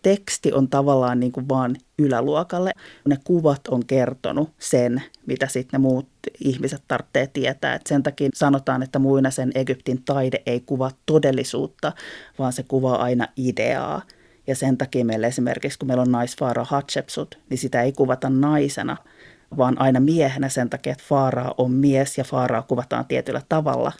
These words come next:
niin se pitää jatkaa se ilmaisu, että ihmiset ymmärtää, että tässä nyt toimii faaraa eikä vain joku nainen.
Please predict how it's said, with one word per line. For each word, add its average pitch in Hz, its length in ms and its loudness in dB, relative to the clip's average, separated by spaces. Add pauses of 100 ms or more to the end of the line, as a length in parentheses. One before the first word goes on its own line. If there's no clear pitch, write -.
(100)
niin 131 100 -2
se 135 100 -6
pitää 127 320 -2 (100)
jatkaa - 520 -2
se - 200 -10 (240)
ilmaisu, 127 500 0
että 123 220 -4
ihmiset 127 440 -4
ymmärtää, 123 420 -2
että - 140 -10
tässä 131 240 -2
nyt - 80 -14
toimii 131 360 2
faaraa 123 480 4
eikä 117 200 0
vain 120 180 2
joku 123 200 -2
nainen. 139 560 0